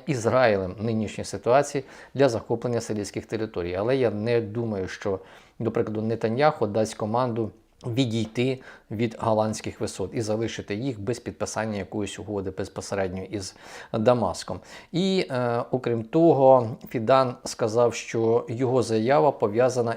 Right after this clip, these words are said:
із нещодавніми атаками Ізраїлю на сирійські землі після падіння режиму. Ну, звісно, Сирія була піддана атакам Ізраїлю не випадково, оскільки на території Сирії дуже багато було складів зброї, російської в тому числі,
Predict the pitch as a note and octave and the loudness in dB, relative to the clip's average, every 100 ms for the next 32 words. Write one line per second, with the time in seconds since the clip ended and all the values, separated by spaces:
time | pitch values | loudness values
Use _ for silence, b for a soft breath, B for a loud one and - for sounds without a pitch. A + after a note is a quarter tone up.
0 | - C3 A#2+ - A#2 A2 - - - A2 | -4 -4 -4 -4 -6 -6 -10 -12 -4 0
1 | A#2 B2 A#2+ A#2 A#2+ A2 - A#2 - A2+ | 2 2 2 -2 -4 -6 2 2 2 -2
2 | A#2+ A#2+ G#2 A#2 B2+ A#2+ A2 A2 A#2 A2+ | -2 -6 -2 2 4 2 0 -2 -2 -4
3 | A2 - G2+ B2 C#3 D#3 D3+ B _ C#3 | -6 -8 -4 -2 -2 -4 -8 B _ -6
4 | C3+ B2 - G#2 G2 A2 A2+ A2 G#2+ - | -2 -6 -2 -2 -2 -4 0 0 -2 -6
5 | _ - A2 F#2 E2+ C2+ - _ _ _ | _ -2 -2 -2 -6 -10 -18 _ _ _
6 | _ B B B B C3+ E3+ D3 F3 - | _ B B B B 0 2 2 0 0
7 | A#2 A2 D3 C3+ A#2+ B2 B2 C3 A#2 A#2 | -2 -2 0 2 2 2 2 0 -2 0
8 | A2+ A#2+ A2+ A2+ A2+ A2+ A#2 A#2 C3 D3 | 2 2 2 0 -2 0 0 0 0 0
9 | D#3+ E3 - D3 G#2 - G#2+ G2+ G#2 G2+ | 0 0 2 2 2 -2 -4 -4 -6 -4
10 | G#2 B2 A2+ A2 - C3 C3 A#2 A#2 A2+ | -4 -4 -4 -4 -4 -2 -2 -2 -4 -4
11 | A#2+ C#3 D3 B2 - - F#2+ - A2 G2+ | -2 0 2 0 0 -6 -6 -4 -4 -4
12 | G2 G#2 A2 A2+ E3 F3 G#2 G2+ - A2 | -4 -4 -2 0 2 0 -2 -4 -6 -8
13 | A2 G2+ G#2 G2 F#2+ G#2 C#3+ F3 | -6 -6 -6 -6 -8 -8 -4 -4